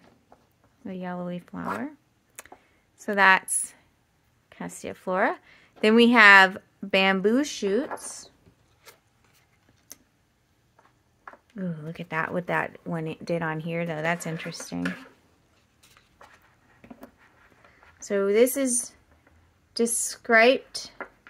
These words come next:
described, Maria? Yep, it's described, everybody. A fresh light green ink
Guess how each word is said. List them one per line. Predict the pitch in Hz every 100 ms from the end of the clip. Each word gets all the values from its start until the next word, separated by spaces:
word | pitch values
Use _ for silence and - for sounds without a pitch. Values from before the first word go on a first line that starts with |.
| _ _ -
described, | 208 - - 180 208 330 - - - _ _ _
Maria? | 330 349 403 427 427 - -
Yep, | 233 311 - - - -
it's | -
described, | - 196 - 233 214 208
everybody. | 180 180 180 180 175 180 - - - - - - - _ -
A | 220
fresh | - - 392 427 -
light | 370 302 330 302 - 233
green | 254 277 302 294
ink | 262 202 185 190 -